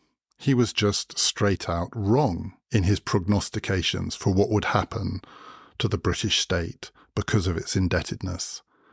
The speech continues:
The British state was not, and has not, to this point, been ruined by debt. And the British state,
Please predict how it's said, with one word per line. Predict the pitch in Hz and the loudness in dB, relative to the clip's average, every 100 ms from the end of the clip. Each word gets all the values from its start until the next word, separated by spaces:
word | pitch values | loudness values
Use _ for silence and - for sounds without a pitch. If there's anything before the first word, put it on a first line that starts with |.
| - - - _ | -20 -20 -20 _
The | - | 0
British | 113 113 127 - | 2 2 2 2
state | 120 104 107 - _ - | 4 4 2 -4 _ 0
was | 101 110 - | 4 4 4
not, | 113 131 - - _ _ _ _ - | 4 2 -2 -18 _ _ _ _ 0
and | 113 | 0
has | - 123 104 | 2 2 2
not, | 104 87 - - - _ _ | 2 0 -4 -12 -20 _ _
to | - | -4
this | 92 104 - | 0 0 -2
point, | 98 90 95 - - _ _ - _ - | -8 -6 -8 -10 -18 _ _ -20 _ 0
been | 113 107 | 2 4
ruined | 98 101 87 82 95 - _ _ _ | 4 2 0 -4 -8 -12 _ _ _
by | 110 104 | -2 0
debt. | 160 - - - - _ _ - | 0 0 -4 -16 -20 _ _ 0
And | 123 | 2
the | 117 | 4
British | 143 139 135 | 2 2 -2
state, | - 113 107 | 2 2 2